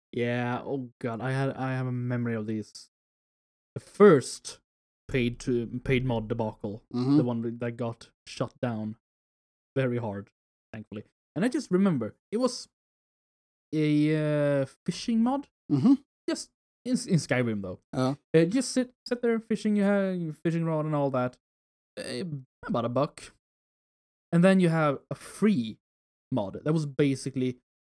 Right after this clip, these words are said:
Speaker 1: a whole pack of quest, a new location,
Speaker 2: It was
Speaker 1: custom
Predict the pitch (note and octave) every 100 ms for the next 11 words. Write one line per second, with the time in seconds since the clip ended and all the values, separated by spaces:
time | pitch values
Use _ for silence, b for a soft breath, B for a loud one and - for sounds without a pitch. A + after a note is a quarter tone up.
0 | _ _ E3 D#3 C3 A#2+ E3 F3+ E3 C#3
1 | - - D3+ C#3 - C3 - - D#3+ F3
2 | F3 - C#3+ C#3+ C3+ B2 A#2 - - D3
3 | D#3 - - D3 D3+ C#3+ - _ _ _
4 | _ _ _ _ _ _ _ _ _ _
5 | - C#3+ F#3 - - F#3 F3+ F3 D#3